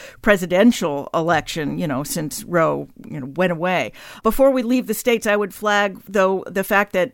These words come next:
Alice, you were saying that because of the success of some of these state ballot initiatives, there are other states that are trying to do it, but there are also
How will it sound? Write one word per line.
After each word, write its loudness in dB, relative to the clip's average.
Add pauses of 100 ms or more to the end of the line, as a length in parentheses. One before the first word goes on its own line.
Alice, -2
you -4
were -2
saying 2
that -2
because 0
of -4
the 6
success 2
of -8
some -2
of -2
these -2
state -4
ballot 2
initiatives, -4
there 2
are -2
other 2
states -2
that -2
are -2
trying -2
to -12
do 2
it, 0 (200)
but -2
there 4
are 2
also 0